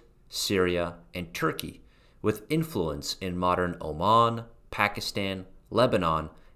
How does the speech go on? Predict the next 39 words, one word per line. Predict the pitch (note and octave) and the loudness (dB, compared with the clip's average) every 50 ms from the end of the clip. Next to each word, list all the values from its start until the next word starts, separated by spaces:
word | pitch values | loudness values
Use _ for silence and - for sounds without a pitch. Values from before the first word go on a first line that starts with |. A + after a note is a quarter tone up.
| - - | -4 -2
and | F2+ F2 E2+ E2 - | -2 -2 -2 -2 0
other | B2 C#3+ D#3 C#3 | 2 4 4 4
regions | G2+ F2 E2+ D#2+ E2 - E2 D2+ D2+ - - | 2 0 -2 -4 -4 -6 -8 -10 -8 -8 -6
that | - F2+ E2+ - | -6 -6 -6 -6
either | - F2+ F2 - D#2+ D2+ | -6 -6 -6 -6 -6 -8
paid | - - - F#2 E2 D#2+ D#2+ | -8 -8 -6 -6 -6 -6 -6
tribute | - - A2 G#2+ A#2 A#2 A#2+ - - - - | -4 -2 -2 -2 -2 -4 -4 -6 -8 -14 -8
or | - A2 A#2 A2+ | -2 0 0 0
traded | A2+ - - D3+ D#3 D3 - D#2 - - | 0 0 0 0 2 2 0 -4 -4 -6
with | - D#2+ - - | -12 -12 -12 -10
the | E2+ E2+ E2+ | -8 -8 -8
Akkadians. | E2 - - A2 A2+ G#2+ F#2+ F2+ E2+ E2 E2 D#2+ - - - - _ - - - - - - - - - - - | -6 -4 -2 -2 0 0 0 -2 -2 -2 -4 -6 -6 -8 -10 -12 _ -20 -20 -20 -20 -20 -20 -20 -20 -20 -12 -8
In | F2+ E2+ | -8 -6
his | D#2+ - B2+ C3+ C3+ C3+ | -2 0 2 2 2 0
day, | - F2+ D#2+ D2+ D2 C#2+ - - - - - - - - - | 0 -2 -2 -2 -4 -8 -12 -18 -20 -20 -20 -20 -20 -10 -4
Naram | - G2 A#2 C#3 D#3 D#3 | 0 2 2 2 2 0
Sin | - - C3+ A2 G#2 G#2 G2 | 0 0 0 2 2 2 2
would | F2+ E2+ - - | 0 0 -2 -2
come | - F#2+ G#2 G#2 | -6 -6 -4 -4
to | - C3+ | -4 -4
be | - C3 | -4 -4
known | B2 G2+ F2+ F2 E2+ E2+ F2 F2 F2+ - | -2 -2 0 0 0 0 -2 -4 -4 -6
as | F2 E2 E2 D#2 D#2 | -6 -6 -6 -6 -6
King | - - - - D3 C#3 A#2+ G2 F#2 F#2 | -8 -10 -8 -6 -4 -2 -2 -2 -2 -2
of | - - E2 - | -4 -6 -6 -8
the | - | -10
Four | - - - - F#2 F2 F2 F2 | -14 -10 -6 -4 -2 -2 -2 -4
Quarters | - - - - A2+ A2+ F2+ E2+ E2 D#2+ - | -6 -8 -4 -2 0 0 0 -2 -4 -6 -6
of | E2 D#2+ - | -8 -8 -8
the | F#2 F2 - | -8 -4 0
Earth, | - F#2+ F2+ D#2+ - - - - - - - - - - - - | 2 2 2 2 -2 -6 -18 -20 -20 -20 -20 -20 -20 -12 -6 -4
the | F#2+ | -4
first | F#2 - - - D#3 C3+ A#2 - - - - | -4 -4 0 2 2 2 2 0 -4 -4 0
Sargonic | - F2+ E2+ E2 - E2+ E2 E2 E2 - - | 0 0 2 2 0 0 0 0 -2 -4 -4
ruler | G2+ A2 A2 F#2+ E2+ D#2+ D#2 D#2 | -2 -2 0 0 -2 -2 -4 -8
to | - - F2 | -10 -14 -14
take | - - - - - - - | -10 -6 -6 -6 -6 -6 -10
this | - - - | -12 -12 -12
title. | - - E2 D#2 - D#2 D#2 - | -10 -8 -8 -8 -8 -10 -14 -18